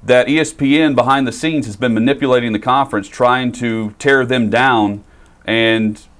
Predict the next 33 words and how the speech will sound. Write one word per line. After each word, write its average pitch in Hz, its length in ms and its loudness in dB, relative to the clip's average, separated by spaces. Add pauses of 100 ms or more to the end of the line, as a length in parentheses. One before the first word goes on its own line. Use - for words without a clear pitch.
send 143 340 2
them 123 460 2
essentially 110 640 0
a 113 80 2
cease 123 280 -2
and 113 120 -4
desist 110 580 -2 (420)
to 120 120 -8
do 139 180 2
away 135 240 4
with 131 140 -2
the 110 80 -2
conference 127 500 0
so 120 80 -6
they 123 160 0
would 123 220 -4
control 117 580 0
the 104 100 -4
member 110 360 0
institutions 104 840 -6
in 107 140 -4
a, 98 280 -2
another 101 240 -2
conference. 117 360 -2
In 110 80 -4
this 139 140 -2
case, 117 180 -4
it - 40 -8
would 98 120 -6
be 101 100 -6
the 98 100 -4
American 107 640 0
Conference. 90 480 -4